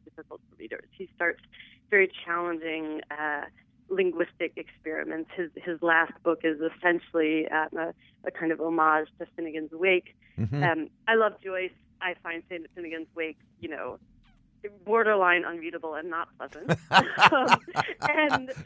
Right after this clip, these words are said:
Speaker 1: you know, the, the, the chief thing I can say about William Kelly's version is that it is considerably shorter, uh, which is a real merit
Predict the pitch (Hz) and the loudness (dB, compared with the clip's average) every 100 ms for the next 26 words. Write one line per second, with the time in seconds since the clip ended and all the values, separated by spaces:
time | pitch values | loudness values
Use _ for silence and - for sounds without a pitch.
0 | - - 269 240 220 226 220 220 285 294 | -18 -14 -6 -4 -4 -6 -8 -10 -8 -8
1 | 294 - 359 349 381 262 247 262 - 262 | -10 -4 -4 -4 -8 -8 -8 -12 -10 -4
2 | 220 214 196 196 196 202 - 349 311 269 | -4 -4 -8 -10 -10 -12 -12 -10 -10 -12
3 | 233 214 220 196 185 190 185 185 190 - | -12 -14 -12 -14 -12 -8 -4 -4 -6 -10
4 | _ _ _ - 262 226 _ 370 359 359 | _ _ _ -10 -8 -10 _ -6 -2 -2
5 | 226 214 214 - 165 156 160 - _ - | -4 -8 -8 -8 -4 0 0 0 _ -20
6 | - - 208 202 226 - 233 240 226 214 | -10 -2 0 0 -2 -4 -2 -2 -2 0
7 | 180 254 | 0 0